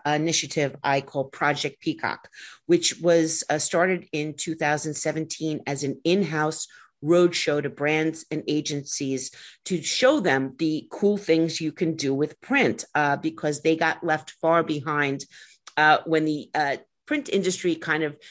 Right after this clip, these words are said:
shifted from offset to digital printing. You know, they spent a lot of time talking to themselves, but no one was talking to the end users about what was possible in the world. And, you know, back to, you know, the, my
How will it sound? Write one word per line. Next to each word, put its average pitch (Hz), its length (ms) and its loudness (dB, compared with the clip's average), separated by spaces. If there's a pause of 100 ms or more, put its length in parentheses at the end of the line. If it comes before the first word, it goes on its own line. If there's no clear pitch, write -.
(100)
shifted 208 540 -2
from 151 160 -2
offset 156 440 2
to 165 80 -10
digital 139 440 -2
printing. 170 640 2
You 165 60 2
know, 151 360 0
they 156 140 2
spent 170 300 -4
a 165 40 0
lot 151 160 2
of 147 120 -6
time 139 240 -6
talking 135 380 -4
to - 100 -12
themselves, 196 600 2 (320)
but 202 120 2
no 208 100 4
one 220 140 4
was 208 120 2
talking 226 280 -2
to 233 100 -4
the 233 100 2
end 277 200 2
users 202 340 2
about 196 320 0
what 202 100 0
was 190 160 -8
possible 190 680 0
in 165 180 0
the 160 80 0
world. 233 440 2 (340)
And, 214 240 4
you 208 40 2
know, 185 200 6
back 196 460 2
to, 190 300 -2
you 185 120 0
know, 175 200 2
the, 170 340 -4
my 175 280 2